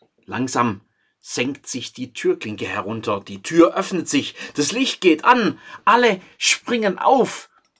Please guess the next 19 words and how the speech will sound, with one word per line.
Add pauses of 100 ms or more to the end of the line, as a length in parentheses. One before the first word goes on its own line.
(100)
Überraschung! (840)
Er
ist
ganz
geplättet, (200)
damit (160)
hätte
er
nicht
gerechnet. (420)
Schnell (280)
zündet
einer
die
Kerzen
auf
dem
Geburtstagskuchen
an.